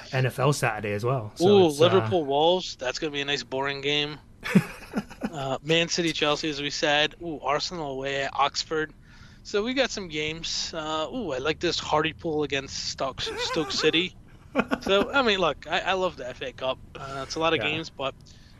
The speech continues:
Speaker 2: usually
Speaker 1: So
Speaker 2: what I like to do is I like, you know, watch a few base games, and then, um, whatever game is kind of a potential of a big upset, I love tuning in for that.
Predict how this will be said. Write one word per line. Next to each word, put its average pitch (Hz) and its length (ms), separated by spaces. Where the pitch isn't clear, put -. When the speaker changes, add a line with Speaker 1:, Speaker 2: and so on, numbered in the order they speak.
Speaker 2:
usually 214 340
Speaker 1:
So 196 60
Speaker 2:
what 190 140
I 180 60
like 180 180
to 190 100
do 185 180
is 170 100
I 160 80
like, 165 260
you 185 80
know, 139 200
watch 165 280
a 160 40
few 170 220
base 143 280
games, 143 400
and 143 100
then, 135 220
um, 127 360
whatever 170 320
game 156 360
is 139 100
kind 151 260
of 143 200
a 180 80
potential 165 440
of 147 60
a 143 60
big 147 200
upset, 143 320
I 123 60
love 139 200
tuning 147 260
in 135 120
for 131 140
that. 110 260